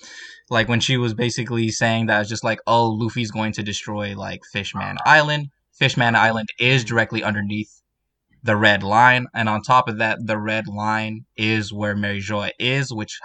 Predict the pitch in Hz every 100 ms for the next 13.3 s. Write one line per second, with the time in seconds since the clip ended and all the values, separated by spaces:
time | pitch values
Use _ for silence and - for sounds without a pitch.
0 | - 110 113 110 107 107 107 104 - 107
1 | 107 95 98 92 - 104 - - 104 -
2 | _ _ _ - 104 101 - 95 95 104
3 | 120 120 - _ _ _ - 107 110 107
4 | 104 - 110 - 113 113 107 107 98 _
5 | _ _ _ _ _ _ _ _ 127 117
6 | 147 220 240 - - 170 208 165 - 165
7 | 170 143 123 127 110 113 110 127 120 117
8 | 123 117 110 101 113 113 - 113 131 123
9 | 113 - 123 117 104 101 104 - 117 -
10 | 120 110 95 - 120 120 110 113 107 104
11 | _ _ _ _ - 107 110 101 101 98
12 | 104 113 117 104 95 _ 107 98 101 95
13 | 98 95 90